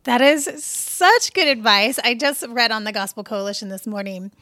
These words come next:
that the decisions that you make now are not usually decisions that are forever decisions. Like, of course, the marriage is a <laughs> forever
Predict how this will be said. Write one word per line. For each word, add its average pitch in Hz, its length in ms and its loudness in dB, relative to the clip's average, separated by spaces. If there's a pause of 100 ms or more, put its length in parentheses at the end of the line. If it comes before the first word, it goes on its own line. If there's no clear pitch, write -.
(400)
that 208 420 -4
the 240 160 -2
decisions 262 500 0
that 285 100 -4
you 240 120 -2
make 226 200 -2
now 214 380 0
are 214 220 -4
not 208 480 -4
usually 320 460 -2
decisions 226 600 -6
that 196 400 -2 (140)
are 220 100 0
forever 240 400 -2
decisions. 214 500 -10
Like, 220 280 -10
of 208 160 -20
course, 196 300 -12
the 190 460 -14
marriage 202 440 -8
is 196 120 -12
a 247 100 0
<laughs> - 20 -10
forever 311 400 0